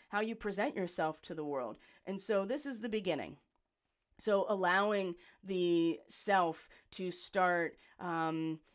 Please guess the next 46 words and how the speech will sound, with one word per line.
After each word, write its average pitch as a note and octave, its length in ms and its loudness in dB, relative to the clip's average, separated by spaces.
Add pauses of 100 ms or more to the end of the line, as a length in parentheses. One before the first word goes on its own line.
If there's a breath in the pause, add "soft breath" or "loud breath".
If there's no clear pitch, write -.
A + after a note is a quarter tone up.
(140 soft breath)
you F#3+ 120 -2
know, E3 240 0
those E3 340 -2
enzymatic F#3+ 680 2
processes E3+ 800 0
within E3+ 440 0
the D#3+ 60 0
seed E3+ 580 -4
are E3 80 -2
starting F3 500 -2
to, E3 380 -2 (240 loud breath)
um, D#3 420 0 (220)
get E3+ 180 -4
triggered E3+ 680 -4
and E3 240 -4
start D#3+ 380 -4
to D#3+ 240 -8
activate, D#3+ 680 -4
and E3 260 -4
the E3+ 60 -4
seed F3 460 -4
is, E3 180 -6
uh, E3 160 -2
starting E3+ 460 -4
to E3+ 140 -10
prepare E3+ 480 -6
to D#3 80 -12
germinate, E3 600 -4
right? E3 260 -2
This D#3+ 180 -8
is E3 80 -8
kinda D3+ 220 -4
how D#3+ 220 -4
I D#3+ 140 -4 (280 loud breath)
look F3+ 240 0
at C#3+ 180 0
it, C3+ 160 -4
and F3 180 -2
this F#3 180 -4
is E3 200 -6
the E3 80 -8
beginning D#3+ 560 -2
here D3 220 -6
for E3 140 -12
you, D3+ 160 -8
Virgo. C#3+ 460 -6